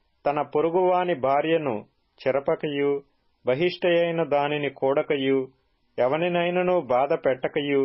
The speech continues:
రుణస్థునికి అతని తాకట్టును చెల్లించి, బలాత్కారము చేత ఎవనికైనను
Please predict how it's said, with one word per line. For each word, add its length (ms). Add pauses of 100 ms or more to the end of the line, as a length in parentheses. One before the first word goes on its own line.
(460)
రుణస్థునికి 760 (440)
అతని 300
తాకట్టును 680
చెల్లించి, 640 (500)
బలాత్కారము 760
చేత 340 (640)
ఎవనికైనను 800